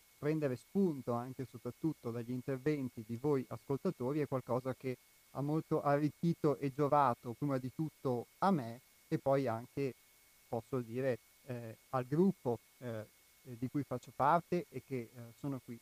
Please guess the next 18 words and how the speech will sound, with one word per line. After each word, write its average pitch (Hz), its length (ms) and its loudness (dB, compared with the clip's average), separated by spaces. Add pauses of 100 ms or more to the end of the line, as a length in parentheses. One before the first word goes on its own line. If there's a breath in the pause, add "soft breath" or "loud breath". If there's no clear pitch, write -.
(100)
a 131 80 -12
rappresentare. 113 840 -12 (1200)
Come 170 380 0 (100)
sapete, 160 600 6
per 123 220 -6
chi 165 200 2
ci - 160 -4
ascolta, 165 560 0
ma 131 100 2
forse 139 320 -4
può 123 160 -8
darsi 139 300 0
che 135 80 -4
la 123 100 -4
particolare 127 600 -2
situazione 127 680 -4
abbia 120 300 -4
anche 120 460 -6